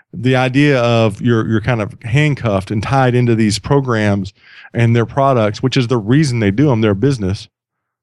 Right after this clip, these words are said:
You know, I, I think the people who do them obviously want people to be healthier, but they also wanna make money. Um, it's, but the paleo diet, it uses real food. Every grocery store in the entire world has food at it.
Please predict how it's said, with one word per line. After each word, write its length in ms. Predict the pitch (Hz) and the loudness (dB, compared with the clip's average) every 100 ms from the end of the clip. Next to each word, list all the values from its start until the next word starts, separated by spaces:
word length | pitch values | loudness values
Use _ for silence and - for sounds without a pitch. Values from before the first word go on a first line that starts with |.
| _ - | _ -4
You 140 | 110 | 0
know, 260 | 101 107 - | 2 2 0
I, 280 | 113 - | -2 -2
I 20 | 104 | -2
think 180 | 127 | -2
the 80 | 110 | -2
people 240 | 127 120 107 | -2 0 2
who 100 | 113 | 4
do 160 | 120 | 2
them 220 | 120 107 | 2 2
obviously 320 | 107 113 110 113 | 2 0 0 0
want 220 | 110 104 | 0 -2
people 180 | 113 104 | -2 -2
to 60 | |
be 120 | 98 | 0
healthier, 380 | 98 151 - 107 | 0 -2 -2 -4
but 220 | 98 101 | -2 -2
they 80 | 104 | 0
also 260 | 104 131 110 | 0 0 0
wanna 160 | 110 | 0
make 160 | 101 92 | 0 0
money. 400 | 101 120 101 104 104 _ _ _ _ - | 2 2 0 -4 -8 _ _ _ _ -6
Um, 400 | 104 95 95 87 _ _ - _ _ _ _ _ _ _ _ - | -2 0 -2 -6 _ _ -20 _ _ _ _ _ _ _ _ -4
it's, 220 | 123 131 - | -4 -6 -6
but 180 | 127 123 | -4 -6
the 200 | - 117 | -4 -4
paleo 340 | 95 160 196 131 | 0 0 2 2
diet, 340 | 113 113 - | 2 0 0
it 120 | 127 | 0
uses 260 | 139 151 139 | 0 0 2
real 160 | 151 147 | 2 2
food. 420 | 170 120 90 98 | 2 0 -2 -6
Every 320 | - 160 185 185 | -2 -2 0 0
grocery 420 | 151 156 147 156 | 2 0 -2 -8
store 320 | - 104 101 | -4 0 0
in 120 | 113 | 2
the 100 | 113 | 2
entire 360 | 110 104 135 131 | 2 0 0 0
world 360 | 117 113 101 | 2 2 0
has 300 | 95 107 101 | -2 -2 -2
food 260 | - 117 104 | -2 0 2
at 160 | 85 78 | 2 0
it. 160 | - | -4